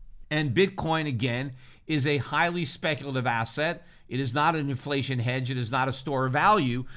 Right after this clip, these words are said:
So it doesn't react to the perception that the Fed is gonna be tightening policy to fight inflation, because people aren't buying it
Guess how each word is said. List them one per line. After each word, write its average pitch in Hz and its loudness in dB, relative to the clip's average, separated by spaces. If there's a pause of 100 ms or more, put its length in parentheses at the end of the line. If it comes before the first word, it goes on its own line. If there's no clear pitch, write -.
(120)
So 175 0
it 160 0
doesn't 170 2
react 147 2 (320)
to 156 4
the 131 -4
perception 151 0 (300)
that 139 0
the 131 -2
Fed 156 2
is 131 0
gonna 143 0
be 135 -2
tightening 139 0
policy 135 0 (320)
to 143 -2
fight 143 4
inflation, 135 0 (260)
because 147 0 (300)
people 170 2
aren't 165 4
buying 175 4
it 95 -6